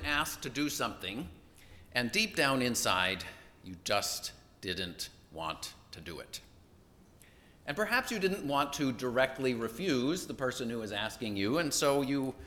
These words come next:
were looking for some convenient excuse or some polite way to say no, to get the person off your back. Well, that's what Moses was doing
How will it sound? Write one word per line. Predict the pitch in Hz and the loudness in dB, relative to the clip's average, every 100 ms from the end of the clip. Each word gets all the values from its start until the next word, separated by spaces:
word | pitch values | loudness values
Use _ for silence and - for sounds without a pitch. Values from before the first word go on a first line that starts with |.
| - - - - | -18 -20 -18 -6
were | 127 123 123 - | -2 -2 -4 -4
looking | 156 226 131 117 180 | 0 2 2 2 0
for | - 127 117 117 | 0 2 4 4
some | - 135 131 | 2 0 0
convenient | 156 147 202 220 202 | -2 -2 0 0 -2
excuse | 190 - - 202 127 - - - - - - - - - - | -2 -4 0 2 2 0 -2 -8 -18 -20 -20 -20 -20 -20 -20
or | - | -12
some | - 127 117 | -6 -4 -4
polite | 101 120 120 127 - - | -4 2 4 2 -4 -10
way | 110 104 90 71 - - - - - - | 0 2 2 -2 -12 -20 -20 -20 -20 -16
to | 92 | -12
say | - 98 92 87 80 87 - - - | -8 -6 -4 -6 -10 -14 -20 -20 -14
no, | 101 92 76 - - - - - - - - - - - | -8 -6 -8 -14 -20 -20 -20 -20 -20 -20 -20 -20 -20 -20
to | 80 | -10
get | 82 - | -8 -8
the | - | -10
person | 90 - 85 | -10 -10 -6
off | 85 82 | -8 -6
your | |
back. | 78 92 - - - - - - - - - - - - - - - | 2 4 4 -2 -16 -20 -20 -20 -20 -20 -20 -20 -20 -20 -20 -16 0
Well, | 123 | 4
that's | 147 208 185 | 6 4 2
what | 196 | 0
Moses | 156 160 131 131 117 | 4 4 6 2 0
was | 117 123 | 2 2
doing | 107 143 147 | 2 2 2